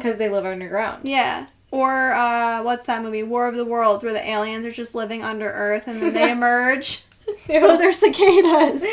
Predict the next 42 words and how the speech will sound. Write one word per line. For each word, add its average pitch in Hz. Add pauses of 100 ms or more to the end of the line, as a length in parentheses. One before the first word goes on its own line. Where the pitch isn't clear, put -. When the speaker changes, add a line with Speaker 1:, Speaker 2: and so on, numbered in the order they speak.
(600)
Speaker 1:
Ew! 254
I 254
saw, 262
um, 220
a 226
shell 208
of 208
one 208
the 202
other 202
day, 202
and 202
I 208
thought 196
it 208
was 214
one, 190
and 190
it -
scared -
the 262
Speaker 2:
Ugh. 247
Speaker 1:
shit 220
out 208
of 214
me, 220
but 214
it -
wasn't. 196
It 190
was 208
just 220
its -
shell. -
Speaker 2:
Oh, 254
they're 262
so -
creepy, 262
but 247
so 254
nostalgic. 240
Speaker 1:
Ew! 208